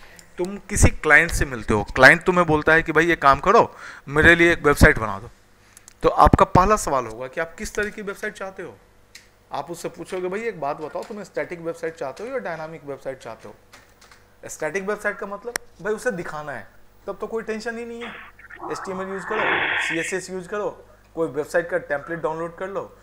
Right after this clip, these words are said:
उस template में changes मार दो, उसको upload कर दो, काम खत्म, लोग दुनिया अपना जनता देखती रहेगी। तो static website बनाने के लिए तो हम लोग यूज़ कर लेते हैं एचटीएमएल। और तुम बोलोगे, "सर dynamic website कैसे बनाएंगे?" Dynamic का मतलब होता है जहाँ पे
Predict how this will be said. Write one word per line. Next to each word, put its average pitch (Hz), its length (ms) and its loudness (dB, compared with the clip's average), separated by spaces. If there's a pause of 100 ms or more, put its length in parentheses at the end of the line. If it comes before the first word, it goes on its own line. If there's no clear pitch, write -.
(200)
उस - 120 -20
template 135 380 -8
में 143 60 -16
changes 143 340 -14
मार 123 180 -10
दो, 165 140 -12 (340)
उसको 180 220 -12
upload 202 360 -10
कर 170 100 -6
दो, 143 140 -10
काम 165 200 -10
खत्म, - 600 -18
लोग 135 160 -12
दुनिया 139 240 -12
अपना 135 200 -12
जनता 127 280 -16
देखती 131 320 -16
रहेगी। 135 280 -14 (520)
तो - 140 -8
static - 380 -4
website 247 360 -2
बनाने 208 300 -8
के 226 100 -12
लिए 226 120 -8
तो 226 100 -14
हम 208 120 -12
लोग 214 140 -12
यूज़ 190 160 -14
कर 165 100 -10
लेते 139 220 -12
हैं 156 140 -16
एचटीएमएल। 104 440 -20 (760)
और 175 420 -4
तुम 180 140 -10
बोलोगे, 170 320 -6
"सर 190 160 -12
dynamic 127 460 -12
website 165 440 -10
कैसे 170 220 -14
बनाएंगे?" 160 320 -18 (600)
Dynamic 180 460 -6
का 285 100 -6
मतलब 240 300 -10
होता 180 220 -8
है 196 280 -10
जहाँ 135 400 -10
पे 240 120 -6